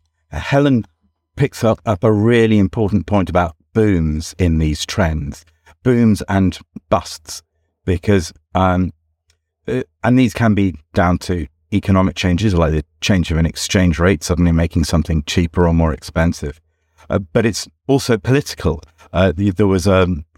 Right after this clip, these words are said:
a boom in Russian students a while back that then, then dropped off, um, because of political reasons.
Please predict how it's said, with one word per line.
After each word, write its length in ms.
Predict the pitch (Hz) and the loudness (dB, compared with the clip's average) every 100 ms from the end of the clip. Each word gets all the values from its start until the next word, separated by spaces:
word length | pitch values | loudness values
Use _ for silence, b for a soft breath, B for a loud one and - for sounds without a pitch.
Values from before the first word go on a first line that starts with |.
| b b | b b
a 80 | 98 | 0
boom 340 | 80 107 95 | 2 2 4
in 120 | 95 | 4
Russian 360 | 98 123 - 90 | 2 2 0 0
students 640 | - - 80 78 73 - | 0 -4 -4 -4 -6 -8
a 60 | 78 | -6
while 200 | 80 78 | -4 -4
back 340 | 78 73 - | -2 -4 -4
that 420 | 87 82 80 - - | -4 0 -2 -2 -4
then, 400 | 87 80 78 80 - _ - 107 - | 0 2 0 -2 -8 _ -6 -6 -4
then 360 | 98 98 90 - _ _ _ - | 0 2 2 -2 _ _ _ -16
dropped 460 | - 90 101 - - | -6 -2 -2 -2 -2
off, 340 | 92 78 - - _ _ _ | 0 0 -8 -20 _ _ _
um, 380 | 80 85 87 85 - _ _ _ _ _ _ - | -4 0 0 -2 -10 _ _ _ _ _ _ -4
because 260 | 117 104 | -2 -2
of 120 | 82 | -2
political 480 | 104 98 131 - 76 | 0 0 -2 -4 -4
reasons. 560 | 67 71 - 64 - | -4 -6 -8 -14 -20